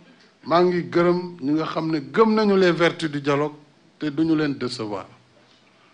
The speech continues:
Parce que man, au-delà de dialogue, au-delà de ay mandat, nee naa leen poser leen mandat, poser leen débat bi.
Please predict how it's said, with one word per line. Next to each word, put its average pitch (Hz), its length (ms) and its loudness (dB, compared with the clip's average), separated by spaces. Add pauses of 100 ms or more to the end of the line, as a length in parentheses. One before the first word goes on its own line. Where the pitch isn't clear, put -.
(160)
Parce 190 180 -2
que 233 120 -2
man, 196 360 4
au-delà 160 720 2 (1300)
de 147 80 0
dialogue, 151 380 4 (800)
au-delà 156 400 2
de 147 80 0
ay 139 160 2
mandat, 147 580 4 (720)
nee 151 80 -2
naa 185 160 4
leen 170 160 4
poser 175 320 2
leen 196 140 2
mandat, 214 380 -2 (1200)
poser 143 260 -2
leen 180 160 2
débat 190 260 2
bi. 220 140 -4